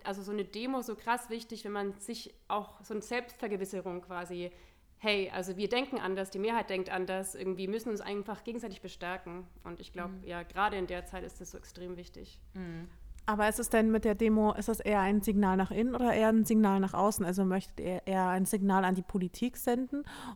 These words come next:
Speaker 3: oder eher an, ein Signal an die, äh, an die Menschen, ähm, und vor allem auch an die Menschen, die vielleicht entweder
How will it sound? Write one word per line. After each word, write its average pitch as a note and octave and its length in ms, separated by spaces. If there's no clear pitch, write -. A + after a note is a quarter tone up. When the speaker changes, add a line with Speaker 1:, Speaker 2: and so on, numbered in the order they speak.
Speaker 3:
oder G#3 440
eher G3 260
an, G3+ 460
ein G3+ 140
Signal F#3+ 440
an F#3+ 160
die, F#3+ 300
äh, F#3+ 340
an G3 120
die G3 100
Menschen, A3 640
ähm, F#3 540
und G3+ 160
vor G#3 100
allem F#3+ 100
auch G3 80
an G3+ 120
die G3 80
Menschen, G3 340
die G3 80
vielleicht F3 480
entweder F3+ 560